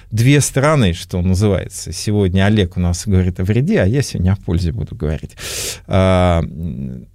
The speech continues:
вот как ты думаешь, э, почему, м, у некоторых христиан есть такая настороженность по поводу чтения художественных книг? Что их пугает в художественных книгах?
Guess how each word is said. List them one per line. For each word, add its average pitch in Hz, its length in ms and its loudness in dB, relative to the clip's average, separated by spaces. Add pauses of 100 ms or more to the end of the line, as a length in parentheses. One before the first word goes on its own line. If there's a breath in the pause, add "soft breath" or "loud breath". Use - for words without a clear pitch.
вот 170 300 2 (180)
как 247 280 0
ты 202 120 4
думаешь, 113 680 4
э, 101 360 0 (160)
почему, 180 920 4 (280)
м, 120 480 0
у 143 120 4
некоторых 170 380 2
христиан 214 400 0
есть 185 280 2
такая 196 260 0
настороженность 151 1080 2
по 131 140 0
поводу 139 380 2
чтения 120 360 -2
художественных 113 680 -2
книг? 87 180 -2 (300 loud breath)
Что - 640 0
их 147 320 0
пугает 123 640 2
в - 80 -16
художественных 92 800 -2
книгах? 82 420 -4